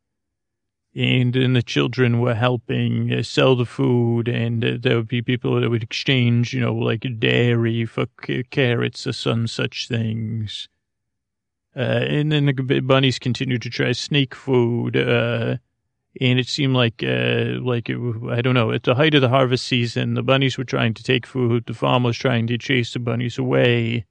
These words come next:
but also harvest and sell the food,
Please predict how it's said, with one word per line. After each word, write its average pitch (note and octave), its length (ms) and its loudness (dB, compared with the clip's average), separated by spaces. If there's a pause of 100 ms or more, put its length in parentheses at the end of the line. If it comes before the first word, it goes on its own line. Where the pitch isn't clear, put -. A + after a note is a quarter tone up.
(560)
but C3+ 100 -2
also B2+ 380 0
harvest A#2+ 500 2
and G#2+ 160 -4
sell C3+ 300 2
the B2 100 0
food, A#2+ 720 0